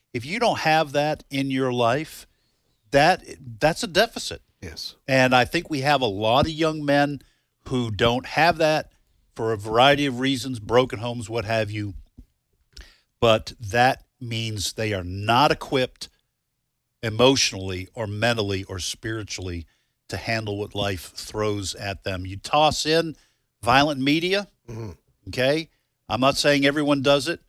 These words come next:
Speaker 1: If you play a violent video game, but you toss that into a young man's life and you give permission. You wanna steal?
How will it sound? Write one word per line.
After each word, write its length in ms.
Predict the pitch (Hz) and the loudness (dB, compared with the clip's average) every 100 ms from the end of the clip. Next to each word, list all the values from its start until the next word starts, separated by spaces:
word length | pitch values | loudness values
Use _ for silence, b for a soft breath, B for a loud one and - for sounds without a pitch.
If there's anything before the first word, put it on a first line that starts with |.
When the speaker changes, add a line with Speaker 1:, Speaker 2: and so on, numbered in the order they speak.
| _ _ _ - | _ _ _ -12
Speaker 1:
If 200 | 113 - | -12 -8
you 260 | 113 117 107 | -8 -6 -6
play 240 | 135 127 | 0 0
a 60 | 113 | 2
violent 400 | 120 127 123 107 | 2 2 0 -4
video 320 | 147 165 156 | 0 0 0
game, 300 | 147 151 143 | 0 -2 -4
but 200 | 107 - | -8 -12
you 60 | |
toss 440 | 92 - 143 139 - | -8 -2 -2 -2 -4
that 320 | 131 131 123 - | -2 -2 -4 -8
into 560 | 120 123 123 - 120 | -6 -4 -6 -8 -8
a 40 | 110 | -6
young 280 | 110 117 113 | -6 -6 -6
man's 340 | 110 104 101 | -4 -4 -6
life 400 | 104 107 104 - b b b - | -4 -2 -2 -6 b b b -6
and 220 | 107 101 | -6 -6
you 420 | 107 107 101 92 _ _ _ _ _ _ _ | -6 -4 -6 -8 _ _ _ _ _ _ _
give 280 | 123 123 - | 0 0 -2
permission. 720 | - 104 98 131 - 160 190 - _ _ - | -6 -4 -2 0 2 0 -4 -14 _ _ -6
You 120 | 120 | 2
wanna 200 | 147 131 | 2 2
steal? 640 | - - 151 190 220 - | -2 0 2 4 4 0